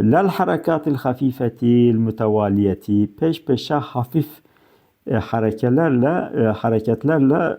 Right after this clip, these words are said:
bozulmuyor. Ne gibi? Teh-, te-, ke tehriki esabi'ihi. Mesela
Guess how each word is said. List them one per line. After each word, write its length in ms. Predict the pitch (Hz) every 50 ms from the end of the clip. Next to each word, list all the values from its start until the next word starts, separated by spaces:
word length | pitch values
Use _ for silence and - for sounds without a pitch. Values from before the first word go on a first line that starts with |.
| -
bozulmuyor. 760 | - 117 107 110 104 95 113 110 104 95 87 85 - - - _ _ _ _ _ _ _ _ _ _ _ _ _ _ _ _ _
Ne 160 | 139 160 185
gibi? 340 | 160 147 151 147 165 165 165
Teh-, 240 | - 135 120 123 - - _
te-, 200 | - 127 - 117
ke 200 | - - 120 117
tehriki 580 | - 120 107 117 127 143 180 180 170 - - - - 127 120
esabi'ihi. 960 | 113 - - 143 139 139 120 113 139 147 - 110 104 95 104 101 98 101 - _ _ _ _ _ _ _
Mesela 600 | - - 143 131 - 135 131 151 160 151 151